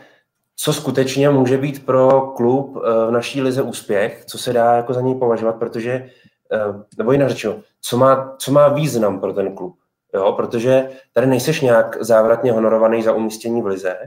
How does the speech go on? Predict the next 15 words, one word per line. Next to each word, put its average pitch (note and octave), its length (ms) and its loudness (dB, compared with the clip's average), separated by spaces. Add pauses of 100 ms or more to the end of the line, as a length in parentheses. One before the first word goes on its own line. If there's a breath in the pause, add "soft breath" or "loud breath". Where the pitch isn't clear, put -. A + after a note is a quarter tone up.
(400)
že G#2 80 -6
by G2+ 100 -8
ti A2+ 60 -8
to A#2 100 -2
nějak A2+ 240 4
extrémně A2+ 400 2
pomohlo A2 280 4
do A2 80 4
rozpočtu G#2 440 -4
na G#2+ 80 0
příští - 300 -10
sezónu. G2 520 -6 (200)
To G#2+ 60 -6
znamená, A#2 480 0
eh, - 640 -2